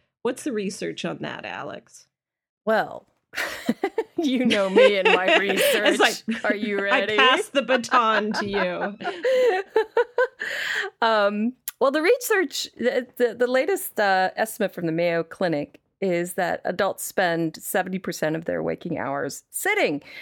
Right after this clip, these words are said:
Speaker 2: So that's, like, ten to twelve hours a day of sitting. And it's not just working, but playing too, as you mentioned. Online gamers are known to clock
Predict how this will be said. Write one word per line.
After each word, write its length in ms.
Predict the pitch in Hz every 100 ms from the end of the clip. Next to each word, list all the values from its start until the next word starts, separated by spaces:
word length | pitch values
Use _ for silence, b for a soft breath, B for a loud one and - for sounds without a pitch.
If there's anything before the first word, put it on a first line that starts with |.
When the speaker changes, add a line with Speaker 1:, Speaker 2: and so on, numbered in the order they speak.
| B
Speaker 2:
So 120 | - 233
that's, 240 | 277 -
like, 200 | 233 202
ten 240 | - 185
to 80 | 190
twelve 320 | 185 175 165
hours 360 | 151 135 131 -
a 40 |
day 520 | 147 - 156 160 151 -
of 140 | -
sitting. 360 | - 170 147 156
And 100 | 165
it's 160 | -
not 220 | 226 -
just 220 | - 175 185
working, 520 | 160 165 - 160 156
but 280 | 160 - -
playing 380 | 196 160 185
too, 260 | 208 190 165
as 160 | 160 165
you 220 | 156 160 B B B
mentioned. 600 | 160 156 - 147 143 175 - b b b -
Online 400 | 190 190 180 160
gamers 440 | 175 180 170 160
are 100 | 165
known 260 | 160 160 160
to 60 |
clock 420 | - - 156 151